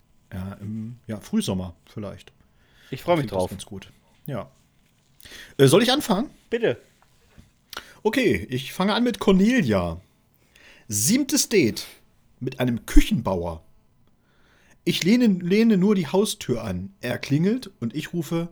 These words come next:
Speaker 1: „Komm rein.“ Und warte in der Küche, nur in Dessous,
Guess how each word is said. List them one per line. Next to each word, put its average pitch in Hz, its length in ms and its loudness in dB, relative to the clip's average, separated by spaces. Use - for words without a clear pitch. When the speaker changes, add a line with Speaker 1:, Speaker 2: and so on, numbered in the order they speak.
Speaker 1:
„Komm 82 260 -10
rein.“ 92 520 -8
Und 120 240 2
warte 170 260 0
in 156 100 2
der 156 120 0
Küche, 95 580 -4
nur 185 340 2
in 214 140 2
Dessous, - 760 -2